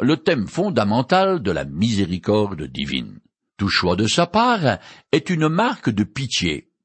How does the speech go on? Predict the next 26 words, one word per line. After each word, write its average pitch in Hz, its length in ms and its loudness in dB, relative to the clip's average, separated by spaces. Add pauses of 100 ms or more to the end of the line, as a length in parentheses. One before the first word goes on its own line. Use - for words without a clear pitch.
(380)
et 151 80 6
une 185 200 0
grâce 190 320 0
accordée 127 600 2
à 113 100 4
celui 127 600 0
qui 101 280 0
en 98 160 0
lui-même 135 640 2 (280)
ne 76 120 -6
mérite 69 380 -4
rien. 95 400 0 (840)
Le 196 100 2
contexte 294 600 0
de 113 160 2
la 107 180 4
citation 113 760 -2
de 117 120 2
l'apôtre 175 760 0 (440)
est 135 240 4
la 104 160 2
sombre 110 360 -2
histoire 139 800 0
du 113 160 0
veau 113 220 2
d'or 131 480 0